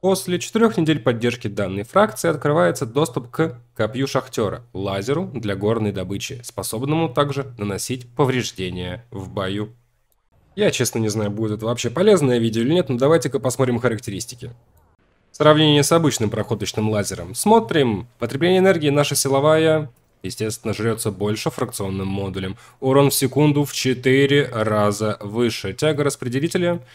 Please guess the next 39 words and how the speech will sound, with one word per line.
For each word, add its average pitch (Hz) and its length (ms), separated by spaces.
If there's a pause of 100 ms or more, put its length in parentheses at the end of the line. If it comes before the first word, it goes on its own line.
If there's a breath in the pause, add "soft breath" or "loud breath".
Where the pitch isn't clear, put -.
(260 loud breath)
один 135 320
семьдесят 143 360
пять 180 260
против 135 480
один 98 300
пятьдесят 104 500
у 113 120
обычной. 104 440
Тепловая 117 420
нагрузка, 135 460
кстати, - 260
тоже 151 320
выше. 143 380 (960)
В - 80
три 160 160
раза. 110 380 (680)
Бронебойность 117 680
такая 165 420
же, 143 140
максимальная 107 600
дальность 107 320
две 160 140
тысячи 185 300
метров 175 440
и 117 40
радиус 127 260
полного 127 320
урона 123 260
пятьсот 120 440
против 196 520 (160)
пятисот 95 380
метров 90 360
максимальной 190 480
дальности 190 400
и - 20
трёхсот 143 420
метров 147 240
полного 104 380
урона 180 380